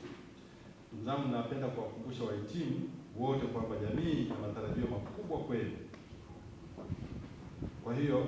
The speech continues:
tunatarajia kuwa wote mtaonyesha umahiri na mfano bora mahali pa kazi popote utakapokuwa. Na kwa kufanya hivyo, mtakuwa mnaitangaza kampasi hii ya, ya, ya Songwe vizuri na kuwapa moyo walimu wenu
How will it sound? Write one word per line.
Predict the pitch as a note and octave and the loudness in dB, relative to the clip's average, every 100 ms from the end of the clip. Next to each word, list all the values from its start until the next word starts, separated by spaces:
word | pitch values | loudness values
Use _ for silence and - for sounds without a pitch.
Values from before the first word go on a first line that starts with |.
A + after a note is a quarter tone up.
| - | 0
tunatarajia | - A#2 A#2+ B2 D3 | -2 0 0 2 2
kuwa | C#3+ C#3+ C3 | 2 2 2
wote | C3 F3+ F3+ C#3 | 4 2 0 0
mtaonyesha | A#2+ A#2+ A#2+ B2 B2 | 0 2 2 0 0
umahiri | A#2 G#2 E3 F3 F3+ F3 - - - - - | -2 -2 0 0 -2 -4 -8 -12 -14 -14 -10
na | G2+ | -6
mfano | G2+ A#2+ A2+ A2 G#2+ | -6 -2 -2 -2 -2
bora | D#3 D#3 B2 - - - - - - - - - - | 4 8 8 6 0 -6 -10 -14 -18 -20 -20 -16 -4
mahali | G2+ G#2 G#2+ G#2+ | 0 0 0 -4
pa | G#2 A#2 | -4 -2
kazi | G#2 F#2 - - - - - - | -2 -2 -4 -10 -12 -14 -14 -12
popote | A#2 A#2+ A#2+ | -6 -2 -2
utakapokuwa. | A2+ A2 A2+ - - - - - - - - - - - - - - | -2 -4 -4 -4 -6 -6 -6 -4 -2 0 0 2 0 0 -4 -6 -4
Na | G#2 | -2
kwa | A#2 | 0
kufanya | A2+ B2 A#2+ | 2 4 6
hivyo, | E3 D#3 | 6 6
mtakuwa | B2+ B2 A#2+ C#3+ B2 | 4 2 0 2 4
mnaitangaza | A#2 G#2+ A2 A#2 A#2 A2 | 4 2 -2 0 2 0
kampasi | G#2+ A2+ A2 G#2 - G#2+ | -2 -2 -2 -4 -6 -2
hii | A2+ G2+ | 0 2
ya, | F#2+ F#2+ G2 F#2 F2+ F2+ | 0 -2 -4 -4 -4 -4
ya, | F2+ - G#2 | -6 -8 -10
ya | G2+ | -6
Songwe | A#2+ A#2+ G2 F#2 | -2 0 0 -4
vizuri | F#2 D#3+ F3+ F#3 - - - - - - | -4 2 4 4 0 -8 -12 -16 -14 -6
na | G#2 | -4
kuwapa | G#2 A#2 B2+ - | 0 2 4 4
moyo | B2 C#3+ D3 A#2 A2+ | 2 4 4 6 4
walimu | G#2+ A#2+ A#2 | 2 2 2
wenu | A2+ A2+ | 2 2